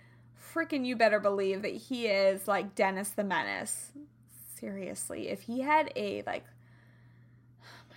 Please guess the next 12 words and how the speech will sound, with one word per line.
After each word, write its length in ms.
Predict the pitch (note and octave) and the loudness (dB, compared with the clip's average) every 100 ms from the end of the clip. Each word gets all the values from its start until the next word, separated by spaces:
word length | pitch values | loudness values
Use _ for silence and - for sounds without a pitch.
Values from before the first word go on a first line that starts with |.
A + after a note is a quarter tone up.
| - | -20
God, 320 | - - - | -20 -20 -16
if 120 | A3 | -14
he 100 | - | -10
had, 160 | B3 A#3 - - - G#3+ | -10 -10 -16 -18 -10 -4
like, 120 | G#3+ | -2
a 40 | |
bow 260 | G3 - G3+ | 0 2 2
and 80 | G3+ | 0
arrow 440 | F#3 F#3 F#3+ G#3 | 0 2 4 2
with 120 | G#3+ | 0
those 240 | G#3 F#3+ G3 | 0 0 0
little 420 | G#3 F3+ - | 0 0 -2